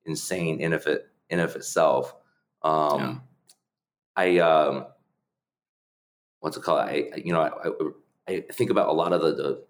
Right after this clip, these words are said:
Speaker 1: movies that I resonated the most when I was a kid, and this isn't surprising at all because, you know, I grew up in a Chinese immigrant family, not an Asian American family. It's like,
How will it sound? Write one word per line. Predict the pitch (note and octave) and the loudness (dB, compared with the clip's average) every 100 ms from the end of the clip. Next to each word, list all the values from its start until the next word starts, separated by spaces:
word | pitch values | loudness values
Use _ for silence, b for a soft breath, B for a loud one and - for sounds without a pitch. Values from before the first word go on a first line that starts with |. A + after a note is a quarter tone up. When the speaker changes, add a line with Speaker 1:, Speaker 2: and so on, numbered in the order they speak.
| _ _ _ | _ _ _
Speaker 1:
movies | E2+ F2 F2 D#2 D2+ | -2 0 0 -2 -2
that | E2 | -4
I | - E2+ D#2 D2 C#2 | -2 0 2 0 0
resonated | E2+ E2+ D#2+ D2 | -2 0 -2 -2
the | D2+ | -2
most | D2+ D2+ - | -2 -2 -2
when | D2 | -2
I | |
was | D2+ - | -2 -4
a | |
kid, | - - D#2+ C#2+ - b b | -4 2 4 2 -4 b b
and | E2+ | 0
this | F2+ | 0
isn't | G2 E2+ D#2+ | 0 -2 -4
surprising | - - E2 D#2+ D#2+ D2+ C#2 - _ | -4 -4 0 2 0 -2 -8 -14 _
at | C#2+ | 0
all | D#2 D#2+ A#1+ | 2 2 2
because, | - D2 D2 C#2 C2 - _ _ _ _ _ | -2 -6 -2 -2 -2 -10 _ _ _ _ _
you | |
know, | _ | _
I | _ | _
grew | E2 | 0
up | D2 | 0
in | C#2+ | -2
a | C#2 | -8
Chinese | - D#2 D2 | -6 -4 -2
immigrant | G2 G#2+ D#2+ - | 0 2 0 -6
family, | - E2+ C#2+ C2+ | -16 -12 -8 -4
not | D2 | -4
an | C#2+ | -2
Asian | D2 D#2 C#2 | 0 0 -2
American | C#2+ F2+ D2+ | -2 -2 -2
family. | - D2+ C#2 | -10 -10 -10
It's | C2+ - | -8 -4
like, | C2+ C2 | -4 -6